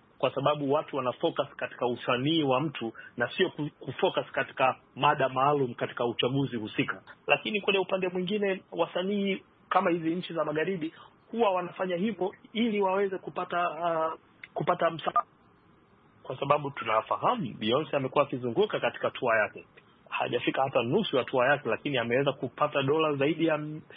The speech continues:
milioni mia moja hamsini na nne takriban. Sasa anafanyaje ili aweze kupata msamaha wa kodi? Na sio kwamba ku-, kukwepa kodi, lakini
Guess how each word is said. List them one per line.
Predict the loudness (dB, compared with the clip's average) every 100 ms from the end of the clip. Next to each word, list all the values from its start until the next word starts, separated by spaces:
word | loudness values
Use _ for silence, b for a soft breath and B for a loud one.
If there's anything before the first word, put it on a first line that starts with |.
| B _ 0
milioni | 0 2 4
mia | 4
moja | 4 4 4
hamsini | 2 -2 2
na | 2 0
nne | -2 0 2
takriban. | 2 0 -4 -4 -6 -18 _ -20 _ -2
Sasa | 0 2 -2 -4 _ _ _ -20 _ _
anafanyaje | -2 0 2 4 4 4 0
ili | 2 0 2
aweze | 4 2 0 -2
kupata | -4 -4 -4
msamaha | -4 -4 2 4
wa | 2
kodi? | 0 -2 -2 -10 b -2
Na | 0 0 0
sio | 0
kwamba | 2 0
ku-, | -2 -2 -2 -4
kukwepa | -10 -2 0 0
kodi, | 0 -2 -2 -14 b -4
lakini | -2 0 -2 -2